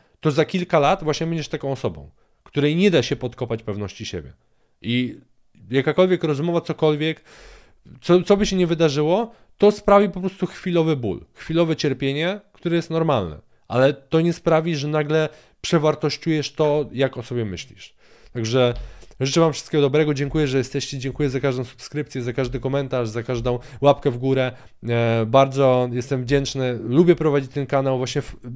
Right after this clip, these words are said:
cieszę się, że mam taki kanał, którego w żaden sposób, powiedzmy, nie monetyzuję i robię to w stu procentach właśnie, żeby raz przekazać, co ja myślę, z nadzieją, że komuś to po prostu pomoże, bo jeżeli to pomoże przynajmniej jednej osobie,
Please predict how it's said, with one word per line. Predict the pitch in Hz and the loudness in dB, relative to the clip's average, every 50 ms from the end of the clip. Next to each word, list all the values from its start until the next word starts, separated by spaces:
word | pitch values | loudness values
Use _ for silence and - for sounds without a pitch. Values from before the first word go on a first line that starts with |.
| 127 - | -8 2
cieszę | - 185 180 - 175 | 2 4 4 4 -2
się, | - - 156 | -2 -2 -2
że | 139 147 | -2 -2
mam | 143 147 160 | -2 -2 -4
taki | 156 139 - 151 131 | -4 -8 -10 -8 -6
kanał, | - 139 139 147 147 147 135 | -2 -2 -2 0 -2 -4 -4
którego | - - 135 139 139 131 139 131 131 - - - - | -6 -6 -4 -4 -2 0 0 0 0 -2 -8 -14 -8
w | 135 | -4
żaden | 127 143 147 160 156 | 0 0 2 0 0
sposób, | - - - 151 127 139 143 120 - - - _ - | -4 -4 -6 -6 -4 -4 -6 -8 -10 -20 -20 _ -4
powiedzmy, | 135 135 - 135 135 135 139 135 - - _ - | -4 -4 -2 -2 -2 -2 -4 -4 -8 -20 _ -6
nie | 120 143 156 | 0 2 2
monetyzuję | 165 170 170 165 160 - 165 147 127 147 147 151 156 160 175 180 - _ _ _ _ _ _ | 4 4 2 2 0 -2 -2 -2 0 0 0 2 2 0 -2 -4 -8 _ _ _ _ _ _
i | - 117 127 135 139 139 139 139 - | -4 0 0 2 2 2 0 -2 -2
robię | 120 135 151 151 160 151 | 0 0 2 2 2 0
to | - 156 151 151 143 135 135 - - _ 110 | 2 2 2 2 2 0 -4 -6 -12 _ -20
w | - | -20
stu | - - - 175 | -12 -2 -2 -2
procentach | - - 160 151 - 156 156 156 143 - 143 139 139 - - _ _ _ _ - | 0 0 -2 -2 0 -2 -4 -4 -2 -2 0 0 -2 -4 -8 _ _ _ _ -8
właśnie, | 120 123 - 151 143 | -6 -6 -4 -4 -4
żeby | 131 131 139 135 139 139 135 127 107 | -2 -2 0 0 2 0 0 0 0
raz | 117 127 143 131 113 - | 2 2 2 2 2 -2
przekazać, | - - - 127 143 139 127 127 120 113 - - _ _ _ _ _ _ | -8 -10 -8 -2 -2 -2 0 0 -4 -4 -6 -12 _ _ _ _ _ _
co | - - 139 | -4 0 2
ja | 120 117 117 | 2 2 2
myślę, | 120 123 117 - - 151 185 220 220 - - - _ _ _ - _ - _ _ _ _ _ _ _ _ _ _ - | 0 -2 -4 -4 -4 -2 -2 -2 -4 -8 -16 -20 _ _ _ -20 _ -20 _ _ _ _ _ _ _ _ _ _ -14
z | 107 107 | -8 -2
nadzieją, | 135 160 175 151 165 156 156 165 190 208 208 180 | 2 2 2 4 4 2 4 4 2 0 0 0
że | 160 175 | -2 -2
komuś | 170 190 185 170 - | 0 0 0 -2 -4
to | - 165 | -8 -10
po | 170 | -10
prostu | 170 175 170 - - 151 | -8 -8 -8 -8 -8 -10
pomoże, | - 165 160 147 123 104 104 | -6 0 0 0 0 0 -2
bo | 95 117 | -2 -2
jeżeli | 123 135 143 170 165 | 0 0 0 0 0
to | - 160 | -2 -2
pomoże | 160 170 170 175 165 151 165 | -2 -2 0 0 -2 -2 -4
przynajmniej | 156 139 - - 170 165 165 160 | -6 -6 -4 -2 -2 -2 -2 -4
jednej | 160 160 160 160 156 | -4 -4 -4 -4 -4
osobie, | 147 - - 165 156 165 165 165 | -2 0 -2 0 2 2 0 0